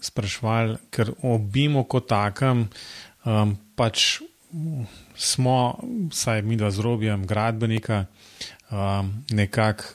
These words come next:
vevo-, veva, da se na gradbeni fakulteti in tudi prej že najbrž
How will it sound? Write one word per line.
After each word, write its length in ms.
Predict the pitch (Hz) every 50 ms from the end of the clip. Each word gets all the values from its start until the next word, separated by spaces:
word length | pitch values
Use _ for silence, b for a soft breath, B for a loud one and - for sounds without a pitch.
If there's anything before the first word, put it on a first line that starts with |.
| - - -
vevo-, 840 | 127 113 107 98 95 107 107 104 104 107 120 120 117 113 120 139 123 107
veva, 420 | 104 101 101 101 107 117 113 110
da 380 | 104 101 98 110 101 101 95 90
se 200 | - - - 101
na 140 | 98 95
gradbeni 480 | 92 101 101 101 107 110 104 110 104 101
fakulteti 640 | 98 107 101 - 101 95 - - 101 101 - - 98
in 100 | 92 90
tudi 180 | - 107 92 -
prej 240 | - 107 104 101 104
že 100 | 98 98
najbrž 440 | 101 98 101 101 95 101 95 - -